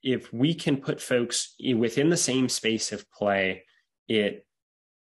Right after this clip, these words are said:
not only sort of changes that narrative and gives people this really radical rubric to, to pay attention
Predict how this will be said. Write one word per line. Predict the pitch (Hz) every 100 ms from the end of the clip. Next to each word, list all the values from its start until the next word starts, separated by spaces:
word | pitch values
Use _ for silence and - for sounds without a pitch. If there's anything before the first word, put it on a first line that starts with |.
| -
not | 120 135
only | 196 147
sort | - 120
of | -
changes | - 110 110 110 -
that | 92 78
narrative | 101 98 101 104 95 -
and | 101 98
gives | 123 117
people | 120 110
this | 104 117
really | 117
radical | 110 101 98 104 - 104
rubric | 98 101 101 95 - - -
to, | 104 95 90
to | 90
pay | 90 120
attention | 104 - 147 180 - 95 92